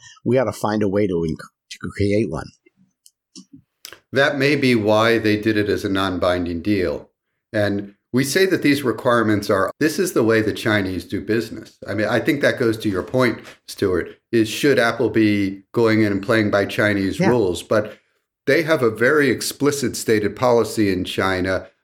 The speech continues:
Speaker 2: of fostering conne-, now. They've reined back Alibaba and the like, and they said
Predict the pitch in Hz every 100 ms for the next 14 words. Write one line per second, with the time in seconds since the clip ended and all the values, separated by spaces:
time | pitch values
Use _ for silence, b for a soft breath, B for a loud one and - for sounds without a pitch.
0 | - 107 104 123 120 117 - 110 104 123
1 | 113 110 107 110 120 95 90 - 123 117
2 | 117 131 147 127 120 120 - - 113 120
3 | 117 110 107 120 127 120 120 120 131 139
4 | - 113 110 110 - 135 123 113 110